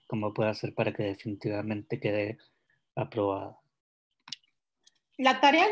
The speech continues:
Speaker 2: o sea, déjame ver si entendí bien la pregunta. Digamos que la tarea no se va a borrar. Eh, ¿me recuerdan el nombre, por favor?
Speaker 1: María.
Speaker 2: María.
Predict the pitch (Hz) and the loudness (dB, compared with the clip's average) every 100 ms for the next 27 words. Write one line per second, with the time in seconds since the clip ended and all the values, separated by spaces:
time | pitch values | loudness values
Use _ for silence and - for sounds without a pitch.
0 | 427 262 233 - - 247 220 240 254 320 | 0 0 2 0 -6 -14 0 0 4 2
1 | 240 240 254 233 226 233 262 226 262 294 | 4 2 2 2 2 2 2 2 2 2
2 | 339 - - _ 254 294 320 370 349 277 | 2 0 -12 _ 6 6 6 2 2 4
3 | 262 285 294 311 311 330 294 294 240 233 | 4 6 6 6 4 6 8 8 6 6
4 | 311 415 - _ 226 214 208 208 208 214 | 6 2 -12 _ -6 -2 0 0 0 -4
5 | 208 - _ - 226 220 233 254 233 214 | -8 -14 _ 0 2 4 4 4 2 2
6 | 233 277 - 202 208 220 330 - _ _ | 0 -2 -4 -4 -2 -2 -4 -8 _ _
7 | _ _ _ _ 120 110 110 101 _ _ | _ _ _ _ -4 -4 -4 -8 _ _
8 | - _ _ 254 247 220 160 | -20 _ _ 2 4 2 -2